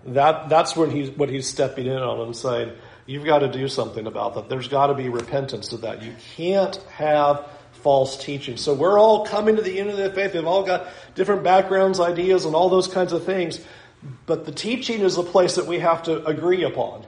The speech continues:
and go, "That's where we're gonna stand. We're gonna stand on that. Even if I'm not sure about all those things, I'm still working all that out." There has to be a coming together of that. If we're all teaching different things, what do we have? We got chaos.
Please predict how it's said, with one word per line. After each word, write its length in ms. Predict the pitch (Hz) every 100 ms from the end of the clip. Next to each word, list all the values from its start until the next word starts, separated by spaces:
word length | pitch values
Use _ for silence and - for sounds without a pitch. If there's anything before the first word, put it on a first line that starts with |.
| -
and 140 | 147
go, 240 | 143 131 127
"That's 360 | 160 196 196
where 80 | 202
we're 160 | 190 180
gonna 200 | 175 170
stand. 460 | - 185 143 110
We're 80 | 131
gonna 160 | 156 151
stand 420 | - 170 185 185
on 140 | 175
that. 220 | 175 139 147
Even 240 | 208 220
if 100 | 202
I'm 160 | 202 208
not 220 | 208 208
sure 220 | 214 208
about 200 | 196 196
all 140 | 196
those 200 | 196 196
things, 220 | 196 196 175
I'm 120 | 180
still 200 | - 196
working 360 | 190 190 185
all 160 | 175 175
that 180 | 160 175
out." 220 | 180 - - - -
There 180 | 156
has 220 | 156 190 190
to 80 | 180
be 100 | 175
a 100 | 170
coming 320 | 180 175 165
together 480 | 151 143 135 127 123
of 160 | 127
that. 300 | 143 208 139
If 120 | 139 156
we're 200 | 165 170
all 260 | 240 254
teaching 540 | 262 247 254 - 240 214
different 420 | 220 220 226 220
things, 680 | 302 269 139 208 214 - - - - - - - - - - _
what 260 | 147 143 156
do 60 | 170
we 140 | 185
have? 360 | 226 285 330 127
We 80 |
got 200 | 151 147
chaos. 600 | 202 320 330 117 - -